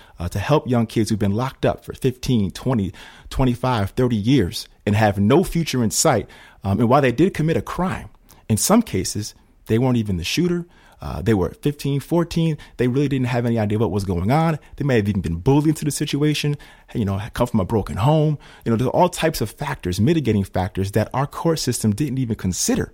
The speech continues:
right? And so here they are still fifteen, twenty, twenty-five years later, locked up with no future. So finally, we see this trend going in the right direction. Uh, and then Sessions comes along and wants to roll it all back. And for what? For what?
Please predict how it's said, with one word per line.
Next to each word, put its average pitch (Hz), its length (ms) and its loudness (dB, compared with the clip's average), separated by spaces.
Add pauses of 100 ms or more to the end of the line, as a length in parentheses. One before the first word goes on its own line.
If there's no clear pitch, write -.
(800)
right? 98 180 0
And 113 80 2
so 120 120 0
here 147 140 2
they 156 140 4
are 147 120 2
still 135 340 2
fifteen, 127 540 -4
twenty, 127 320 -2
twenty-five 123 600 -4
years 113 280 -2
later, 107 360 -6 (420)
locked 120 340 -4
up 117 160 0
with 95 100 -4
no 104 200 2
future. - 460 -6 (320)
So - 160 -4
finally, 165 420 4
we 139 120 2
see 131 240 0
this 110 420 -2
trend 131 340 4
going 113 240 4
in 107 80 2
the 98 80 0
right 110 220 0
direction. 104 420 0 (580)
Uh, 85 80 -8
and 95 120 0
then 101 80 2
Sessions 156 400 2
comes 117 240 2
along 101 260 2
and 98 100 2
wants 101 160 2
to 92 60 -4
roll 98 240 2
it 95 80 4
all 92 160 4
back. - 380 -6 (340)
And 117 160 2
for 123 140 2
what? 170 360 -4 (460)
For 143 160 0
what? 175 220 -2